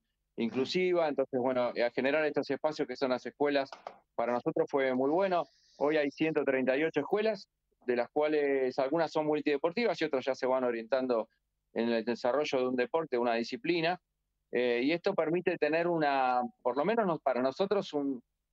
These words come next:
un, este, una estructura federal que va retroalimentando. No solo los Juegos Nacionales, sino también que las federaciones empiezan a acercarse de a poco.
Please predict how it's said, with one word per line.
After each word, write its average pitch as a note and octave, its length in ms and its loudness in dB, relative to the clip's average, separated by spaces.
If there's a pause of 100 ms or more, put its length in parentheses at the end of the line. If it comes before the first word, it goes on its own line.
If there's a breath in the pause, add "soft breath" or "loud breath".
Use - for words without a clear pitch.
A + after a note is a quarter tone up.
(160)
un, C3+ 200 0
este, A#2+ 500 0
una C#3 160 0
estructura D3+ 440 -2
federal F3+ 440 0
que D#3+ 120 0
va C#3 420 2
retroalimentando. C#3 840 0 (380)
No F3 120 0
solo G3 520 0
los C3+ 180 0
Juegos D3+ 240 0
Nacionales, F3 600 0
sino B2+ 220 -2
también C3+ 320 0
que C3 80 0
las A#2 160 0
federaciones A#2 540 0
empiezan A2+ 380 -4
a - 20 -2
acercarse B2 560 -2
de A2+ 60 2
a G#2+ 60 0
poco. E3 440 -2